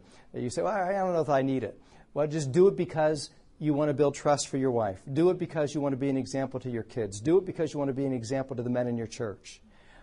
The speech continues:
Uh, we are living in an age of such, uh, easy corruption. You've, you're going to have to set that fence, uh, a little bit higher and a little bit stronger to be able to,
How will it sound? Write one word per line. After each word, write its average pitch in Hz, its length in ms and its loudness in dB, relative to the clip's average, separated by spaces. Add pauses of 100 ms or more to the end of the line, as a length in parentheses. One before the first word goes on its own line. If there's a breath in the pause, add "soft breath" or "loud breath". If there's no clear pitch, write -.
Uh, 120 260 0
we 139 280 2
are 170 80 6
living 156 340 4
in 147 160 -2
an 131 140 2
age 143 520 2
of 120 240 -6
such, 117 640 -4 (380 soft breath)
uh, 113 140 -2 (100)
easy 185 460 0
corruption. 147 800 -2 (340 soft breath)
You've, 127 220 -2 (280)
you're 135 120 -2
going 139 300 -2
to 147 100 0
have 143 260 -2
to 131 80 -6
set 135 300 -4
that 131 200 0
fence, 131 560 -4 (300 soft breath)
uh, 127 220 0
a 127 80 0
little 135 200 2
bit 131 160 2
higher 131 640 2 (240 soft breath)
and 135 80 -2
a 131 40 2
little 135 80 2
bit 131 160 0
stronger 135 600 2
to - 140 -8
be 123 200 4
able 120 200 2
to, 120 360 -2